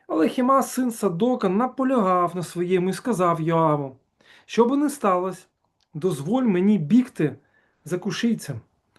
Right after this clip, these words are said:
Але Йоав відповів: "Навіщо тобі бігти, мій сину? Адже доброї вістки сьогодні немає". "Як же вже буде?" — далі наполягав той, "але я все ж таки побіжу".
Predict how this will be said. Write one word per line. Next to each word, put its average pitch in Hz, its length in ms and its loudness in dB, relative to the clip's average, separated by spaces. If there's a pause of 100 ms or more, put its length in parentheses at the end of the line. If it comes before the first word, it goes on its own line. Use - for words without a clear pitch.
(760)
Але - 360 -8
Йоав 269 400 0
відповів: 233 580 0
"Навіщо 220 640 0
тобі 220 240 -4
бігти, 226 480 0
мій 185 200 0
сину? 165 480 -2
Адже 208 300 -2
доброї 208 640 2
вістки 214 440 0
сьогодні 202 600 -2
немає". 190 800 -4 (3000)
"Як 247 240 0
же 247 140 0 (880)
вже 220 220 0
буде?" — 214 360 4
далі 226 280 4
наполягав 196 600 0
той, 196 400 2 (320)
"але 190 240 0
я 240 160 -2
все 240 220 -4
ж 233 100 -8
таки 202 200 -8
побіжу". 160 540 -2